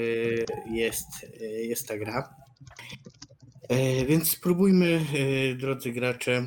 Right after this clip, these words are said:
mm, wymyślić sobie na początek pierwszą scenę, e, i spróbować ją rozegrać, tak? E,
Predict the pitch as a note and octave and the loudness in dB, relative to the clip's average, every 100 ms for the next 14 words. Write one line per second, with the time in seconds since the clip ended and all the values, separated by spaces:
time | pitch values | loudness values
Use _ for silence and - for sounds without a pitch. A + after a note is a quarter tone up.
0 | B2 B2+ B2 A#2+ A#2 A2+ - _ _ _ | -4 -6 -2 0 0 -4 -14 _ _ _
1 | _ _ _ - A#2+ B2 C#3+ D3+ - G#2+ | _ _ _ -12 -6 0 0 -2 -8 -8
2 | A2 G2+ G#2+ G2+ - - G#2+ G#2 - A2 | -6 -4 -6 -6 -8 -8 -6 -8 -4 -4
3 | G#2 - G#2+ - - G#2+ G#2 B2 D#3+ - | -2 -6 -6 -6 -4 -2 -2 -2 -4 -10
4 | - - _ - A2+ G#2+ G#2+ G#2+ A2+ C4 | -18 -20 _ -4 0 2 2 0 0 0
5 | F4+ D4+ B3+ F#3 F#3+ F#3 F3 D#3+ D3 C#3+ | 2 2 0 -2 -4 0 4 4 2 0
6 | C3+ C3 B2 A#2 G2 - - A#2+ C3+ - | 0 0 0 -2 -4 -10 -6 -2 -2 0